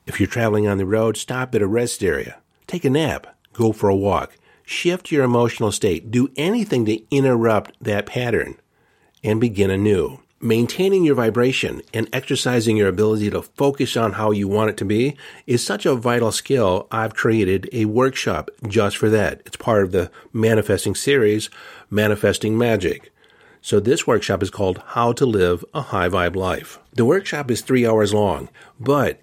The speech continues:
in that time period, I cover all the behaviors, the mindsets, the ideas, the beliefs that make possible a high vibe existence, an existence of joy, satisfaction, and gratitude. This workshop addresses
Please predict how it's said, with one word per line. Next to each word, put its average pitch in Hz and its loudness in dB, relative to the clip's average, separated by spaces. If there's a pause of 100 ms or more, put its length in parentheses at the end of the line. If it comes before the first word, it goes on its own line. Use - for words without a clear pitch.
(140)
in 170 4
that 147 -2
time 123 -2
period, 95 0
I 123 -4
cover 127 0
all 175 -2
the 190 -2
behaviors, 123 0
the 101 0
mindsets, 110 0
the 92 -4
ideas, 101 0
the 104 -4
beliefs 113 0 (320)
that 113 2
make 120 0
possible 104 -4 (300)
a 113 0
high 131 -4
vibe 87 -2
existence, 113 -2 (240)
an 113 2
existence 123 2
of 101 2
joy, 120 2
satisfaction, 135 -4 (440)
and 107 2 (120)
gratitude. 104 0 (280)
This 147 0
workshop 127 2
addresses 110 0